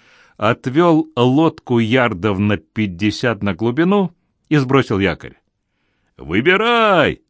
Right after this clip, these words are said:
прокричал он. Я навалился, начиная понимать, что значит верповать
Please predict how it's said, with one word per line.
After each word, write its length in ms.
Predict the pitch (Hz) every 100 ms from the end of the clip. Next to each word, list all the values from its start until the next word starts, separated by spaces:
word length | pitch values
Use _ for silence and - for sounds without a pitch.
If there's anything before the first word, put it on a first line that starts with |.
| _
прокричал 560 | - - 117 - 107 85
он. 220 | 78 - _ _ _ _ _ _
Я 400 | 60 62 104 165
навалился, 960 | 127 110 113 110 143 185 - - 95 67 _ _ _
начиная 640 | 76 120 - 151 190 165
понимать, 840 | - - 123 120 127 175 208 - _
что 360 | - - - 123
значит 600 | 104 127 180 160 151 - _ -
верповать 960 | 82 127 135 _ 123 113 131 139 -